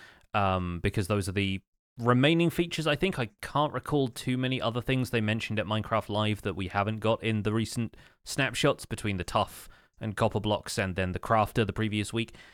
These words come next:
But, uh, maybe later this week we'll, uh, get a chance to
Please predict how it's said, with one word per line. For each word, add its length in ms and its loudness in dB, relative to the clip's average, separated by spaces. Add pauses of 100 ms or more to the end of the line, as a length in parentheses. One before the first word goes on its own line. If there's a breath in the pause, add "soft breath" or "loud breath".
(260 loud breath)
But, 360 0
uh, 160 4
maybe 260 4
later 320 6
this 240 2
week 300 -2
we'll, 360 0
uh, 260 0
get 180 0
a 40 0
chance 340 -4
to 280 -4